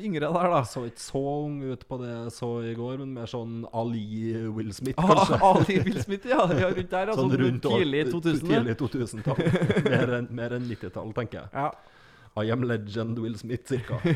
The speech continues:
Speaker 1: <laughs>
Speaker 2: Kanskje, ja. Så vi får se. Den kommer nok sikkert en del folk til å se.
Speaker 1: Den, eh, det tror jeg også.
Speaker 2: Men det er jo vanskelig for, eh, vanskelig for det aller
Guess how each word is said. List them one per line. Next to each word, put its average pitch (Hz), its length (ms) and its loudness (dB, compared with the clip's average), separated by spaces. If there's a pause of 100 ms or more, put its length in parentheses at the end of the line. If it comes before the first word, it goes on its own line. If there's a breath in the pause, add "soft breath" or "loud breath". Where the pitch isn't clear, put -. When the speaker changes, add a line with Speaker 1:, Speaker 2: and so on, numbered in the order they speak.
(220)
Speaker 1:
<laughs> 151 400 0
Speaker 2:
Kanskje, 117 360 -6
ja. 107 120 -6 (680 loud breath)
Så - 80 -6
vi 160 80 0
får 165 140 -2
se. 185 80 6 (180)
Den 165 160 0
kommer 170 220 -4
nok - 100 -12
sikkert 147 240 -12
en 151 140 -6
del 147 200 -6
folk 147 260 -4
til 143 120 -6
å 127 60 -10
se. 185 160 0 (600 loud breath)
Speaker 1:
Den, 156 200 -8
eh, 180 180 -6
det 175 300 -6
tror 196 160 -6
jeg 151 100 0
også. 156 220 2 (220 loud breath)
Speaker 2:
Men 131 100 -6
det 143 80 0
er 127 60 -2
jo 135 100 -2
vanskelig 110 560 -6
for, 120 220 -4
eh, 123 580 -6
vanskelig 98 540 -10
for 104 180 -8
det 101 80 -8
aller 90 180 -8